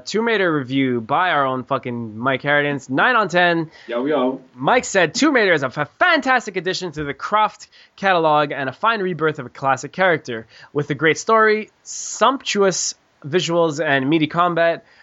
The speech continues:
Speaker 1: uh, this is one game you can't afford to miss out on in twenty thirteen." He loved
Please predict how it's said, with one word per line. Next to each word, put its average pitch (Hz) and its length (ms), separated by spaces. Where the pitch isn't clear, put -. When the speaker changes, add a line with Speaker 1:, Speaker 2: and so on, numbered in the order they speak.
Speaker 1:
uh, 135 160
this 156 200
is 143 100
one 180 220
game 165 200
you 143 120
can't 180 260
afford 151 360
to 135 80
miss 135 220
out 135 180
on 123 160
in 110 120
twenty 120 320
thirteen." 147 480
He 127 140
loved 170 640